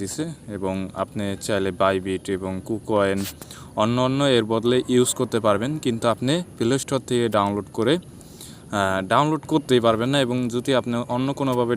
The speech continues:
ডাউনলোড করেন তাহলে কিন্তু আপনি ইউজ করতে পারবেন। যেমন কারো থেকে সেদ্ধা নিলেন তাহলে ইউজ করতে পারবেন, যেমন, আহ, Chrome ব্রাউজার থেকে, Google থেকে ডাউনলোড করলেন তাহলেও সমস্যা নাই, তাহলেও ইউজ করতে পারবেন। যেমনটা আমার,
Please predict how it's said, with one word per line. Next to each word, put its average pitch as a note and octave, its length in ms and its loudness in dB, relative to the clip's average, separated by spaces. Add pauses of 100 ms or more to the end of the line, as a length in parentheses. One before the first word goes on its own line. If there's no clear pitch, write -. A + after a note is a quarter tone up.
ডাউনলোড G#2 380 0
করেন A#2+ 240 0
তাহলে G2+ 300 2
কিন্তু G2 220 -6
আপনি G2 220 -6
ইউজ F2+ 200 -4
করতে G2+ 240 -6
পারবেন। G2 260 -2 (540)
যেমন C#3+ 400 2
কারো C3 220 6
থেকে B2 160 0
সেদ্ধা A#2 360 -2
নিলেন A#2 300 0 (160)
তাহলে D3 260 4
ইউজ A#2 180 0
করতে A2 180 -4
পারবেন, G#2 320 0 (400)
যেমন, A#2 340 0 (140)
আহ, G#2+ 460 -2
Chrome A#2 260 0
ব্রাউজার A#2 340 2
থেকে, A2+ 160 2 (120)
Google G#2 260 0
থেকে A2+ 140 2
ডাউনলোড G2+ 460 2
করলেন G#2+ 220 2 (680)
তাহলেও B2+ 320 4
সমস্যা A#2 460 -4
নাই, G2+ 160 -2 (120)
তাহলেও G#2 340 2
ইউজ G2+ 200 -2
করতে G2+ 240 -4
পারবেন। F#2+ 220 -2 (140)
যেমনটা C#3+ 380 2
আমার, B2+ 240 4